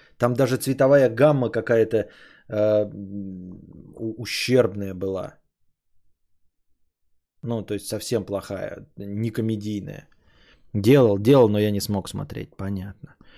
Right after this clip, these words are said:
Йо, удачи тебе, Константин, э, Ильгар, спасибо. Новый "Один дома" — это какой-то приквел к марвелским "Мстителям" про молодого отца Тора? Я не знаю, я не посмотрел, я просто узнал, э, что есть трейлер, а я его не посмотрел полностью.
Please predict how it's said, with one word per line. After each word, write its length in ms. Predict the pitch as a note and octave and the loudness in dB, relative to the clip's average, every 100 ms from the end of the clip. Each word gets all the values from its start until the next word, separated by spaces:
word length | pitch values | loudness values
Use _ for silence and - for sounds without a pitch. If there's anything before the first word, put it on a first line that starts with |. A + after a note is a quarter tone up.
| - - _ | -20 -20 _
Йо, 240 | A2+ D3+ B2+ | 4 6 6
удачи 320 | A#2 C3 - | 4 2 2
тебе, 120 | A2 | -4
Константин, 720 | - G2 - G#2 G2 A2 F#2 - | -4 -6 -6 -6 -6 -8 -8 -10
э, 180 | G2 - | -12 -6
Ильгар, 360 | G2+ G2 G#2 F#2 | -4 0 -2 -2
спасибо. 640 | - G#2+ - A2 G2 - _ _ _ - - - _ | -4 -4 -2 -4 -6 -10 _ _ _ -20 -20 -20 _
Новый 300 | A#2 C#3 C3 | 0 4 4
"Один 220 | A#2 C3 | 4 2
дома" — 220 | A#2+ C#3+ B2 | 4 4 4
это 100 | - | 2
какой-то 380 | A#2 C3 B2 | 0 2 0
приквел 420 | G#2+ C#3 C#3+ B2 A#2 | 0 0 2 2 4
к 80 | |
марвелским 580 | A#2 B2 A#2 A#2 - A#2 | 4 4 4 2 -2 -6
"Мстителям" 540 | A2 - F3+ D3+ G#2+ G2 | -6 -2 0 0 0 0
про 140 | G#2 | -2
молодого 440 | A2 A2+ A2 A#2 | 0 2 4 4
отца 220 | A2 - A#2 | 2 0 -4
Тора? 380 | C3 D#3+ G#2 - _ _ _ _ _ _ _ - G#2 | 0 0 -2 -8 _ _ _ _ _ _ _ -10 -4
Я 160 | A#2 | -4
не 120 | A2+ | -4
знаю, 280 | G2+ G#2 F#2+ | -8 -8 -8
я 140 | G2 A#2+ | -6 -6
не 120 | A2+ | -6
посмотрел, 500 | A2+ A#2 G#2+ A2 G2 | -8 -8 -8 -6 -6
я 140 | G2+ | -8
просто 280 | G2 G#2+ - | -8 -10 -10
узнал, 540 | A2 G#2 D3 B2 G2+ - | -8 -2 0 0 -4 -14
э, 400 | G2+ G2 G#2 G2+ | -16 -14 -14 -16
что 200 | - G#2 | -16 -12
есть 240 | G2+ F#2+ | -12 -14
трейлер, 280 | - G2+ F#2+ | -14 -14 -14
а 80 | F#2+ | -12
я 120 | G#2 | -10
его 120 | G#2 | -10
не 120 | G#2+ G#2 | -12 -14
посмотрел 380 | G#2+ A2 A2 F#2 | -14 -10 -12 -12
полностью. 440 | G2+ F#2+ - - | -18 -20 -20 -20